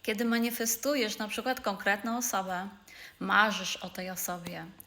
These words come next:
marzysz o tym, żeby ta osoba wyznała ci miłość, żeby chciała być z tobą w zaangażowanym związku,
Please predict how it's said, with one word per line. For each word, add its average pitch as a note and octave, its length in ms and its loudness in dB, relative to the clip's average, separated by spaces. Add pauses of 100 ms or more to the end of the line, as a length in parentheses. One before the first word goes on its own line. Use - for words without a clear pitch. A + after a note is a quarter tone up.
(100)
marzysz A3 580 2
o F3 200 -2
tym, F#3 300 -10
żeby F3+ 240 -8
ta F3 120 -8
osoba F#3+ 300 -4
wyznała G3 380 -4
ci G3 160 -6
miłość, F#3 640 -6
żeby F3+ 320 -10
chciała F#3 260 -2
być G3 160 -4
z - 80 0
tobą F#3+ 260 -4
w F#3 60 -8
zaangażowanym F#3+ 760 -6
związku, A3 720 -6